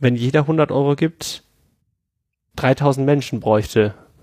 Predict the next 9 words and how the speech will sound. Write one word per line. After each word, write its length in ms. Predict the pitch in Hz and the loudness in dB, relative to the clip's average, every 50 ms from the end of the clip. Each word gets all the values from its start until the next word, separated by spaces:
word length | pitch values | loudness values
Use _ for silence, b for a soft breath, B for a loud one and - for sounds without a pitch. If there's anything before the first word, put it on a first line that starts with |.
| _ _ - | _ _ -2
Was 440 | 120 113 107 - - - - - - | 0 0 0 -2 -4 -10 -12 -12 -12
Unsinn 560 | - - 95 - 123 120 117 110 120 110 107 | -10 -4 -2 0 0 2 2 2 2 2 2
ist, 140 | 120 117 - | 0 0 0
sondern 180 | - 110 113 113 | 0 0 2 0
man 80 | 110 | 0
braucht 240 | - - 110 - - | -2 -4 -6 -4 -4
nur 80 | 120 110 | -4 -2
dreihundert 460 | 113 113 110 113 127 127 117 - 117 | 0 0 2 2 2 0 0 0 0
Menschen. 380 | 107 101 101 101 - 107 104 | -2 -2 -2 -4 -4 -6 -8